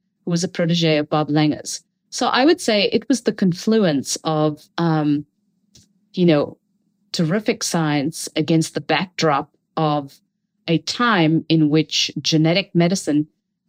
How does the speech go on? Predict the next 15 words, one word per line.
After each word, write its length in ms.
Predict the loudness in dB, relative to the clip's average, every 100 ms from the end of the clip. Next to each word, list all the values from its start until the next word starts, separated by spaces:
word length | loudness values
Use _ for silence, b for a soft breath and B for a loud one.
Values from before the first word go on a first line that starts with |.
| _ 0
maybe 580 | 2 4 2 0 -2 _ _
is 300 | -2 -2 -4 -8
a 60 |
coming 340 | -2 2 4 4
of 120 | 2
age, 500 | 2 0 0 -4 -4 _ _ _ -6
uh, 220 | 0 0 2
with 220 | -2 -2
a 60 | -2
terrific 560 | -2 -2 -2 -2 -4
team 460 | 0 4 4 4 2
and 100 | 2
an 80 | 4
incredible 520 | 2 2 -2 0 0
board 540 | 0 0 0 0 -2